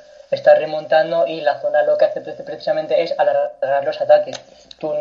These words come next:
lo que ne-, necesitas son posesiones rápidas,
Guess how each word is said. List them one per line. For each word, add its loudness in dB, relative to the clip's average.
lo 4
que -6
ne-, 0
necesitas 0
son -4
posesiones 0
rápidas, 0